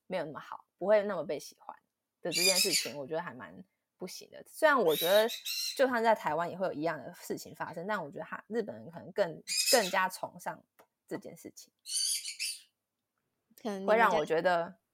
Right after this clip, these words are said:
Speaker 2: 非常的感到，“没错，没错，就是这样。”
Speaker 1: 没有，我们家厂长他现在突然嗨起来，就一直疯狂尖叫。对，所以我就觉得这个感觉是他们可以再稍微把自己的思想放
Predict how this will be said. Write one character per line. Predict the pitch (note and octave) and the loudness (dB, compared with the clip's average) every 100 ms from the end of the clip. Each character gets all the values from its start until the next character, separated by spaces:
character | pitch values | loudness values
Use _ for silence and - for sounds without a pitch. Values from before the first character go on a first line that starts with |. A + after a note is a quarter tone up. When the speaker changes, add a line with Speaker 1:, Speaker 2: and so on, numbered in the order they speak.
| - | -2
Speaker 2:
非 | A#3+ | -2
常 | C#4 G3 | 0 -2
的 | F#3 F3+ F#3 - - _ | -2 -2 -4 -14 -20 _
感 | G3 F#3 | 0 2
到 | A3 G3+ F#3 - _ _ - | 4 4 0 -6 _ _ 4
，“没 | A#3+ | 6
错， | C4+ A4 | 8 4
没 | C#4+ C#4 | 4 2
错， | - - | 2 2
就 | A4+ | 0
是 | A4+ F#4+ | -2 0
这 | A#4 | 0
样。” | G4+ F4+ | -4 -4
Speaker 1:
没 | F3+ | -4
有， | G3 F3 | -2 -2
我 | |
们 | F3+ | 2
家 | G#3 | 4
厂 | - G3 | 4 2
长 | F#3+ | 2
他 | F3 G3 | -2 -2
现 | F#3 | -4
在 | E3+ | -2
突 | G3 | 0
然 | D3+ | 0
嗨 | E3+ D#3+ E3+ | 0 -6 -6
起 | - - | -8 -14
来， | - G3 | -14 -14
就 | - | -10
一 | F3+ | -10
直 | |
疯 | - E3 E3 | -8 -10 -10
狂 | B2 C#3 | -12 -8
尖 | C#3+ - | -8 -6
叫。 | D3+ - _ _ _ _ | -8 -8 _ _ _ _
对， | C4 F#3+ F#3+ | 6 6 6
所 | A3 | 2
以 | G3 | 4
我 | F3+ | 4
就 | F#3 G3+ G#3+ _ _ _ _ _ | 2 0 -2 _ _ _ _ _
觉 | E3+ D#3+ | 0 2
得 | F3 F#3 - - - | 2 -2 -8 -10 0
这 | C4 | 4
个 | A#3 F#3+ | 6 6
感 | D#3+ | 2
觉 | D#3+ F#3 | -4 -8
是 | B3 | -4
他 | B3 | -2
们 | A#3 G3+ | 0 -2
可 | F#3 D3 | -2 -2
以 | E3 D3 - _ _ _ _ | -2 -4 -8 _ _ _ _
再 | - G3+ F3 E3 | 2 2 2 -2
稍 | - F#3+ | 0 2
微 | F#3 D#3 D3 A3 | 4 4 0 -4
把 | E3+ D#3+ | -4 -4
自 | - | -4
己 | F#3 | -4
的 | C#3+ C#3+ - - - - - _ _ | -4 -4 -6 -14 -20 -20 -20 _ _
思 | - - B3 C#4 | -14 -6 -2 0
想 | - F3 - - - | 0 0 -2 -20 -6
放 | B3+ | -4